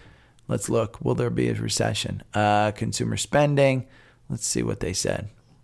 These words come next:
Uh, is it twenty bull, bull market pick by quant?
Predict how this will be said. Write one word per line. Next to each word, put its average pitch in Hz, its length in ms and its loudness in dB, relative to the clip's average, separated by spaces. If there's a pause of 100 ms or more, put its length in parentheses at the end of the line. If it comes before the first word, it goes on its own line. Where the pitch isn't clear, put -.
(140)
Uh, 95 840 0
is 101 180 -2
it 104 60 -10
twenty 92 340 -4 (100)
bull, - 340 -4
bull 131 160 0
market 113 600 2
pick - 320 2 (400)
by 95 160 0
quant? 120 720 0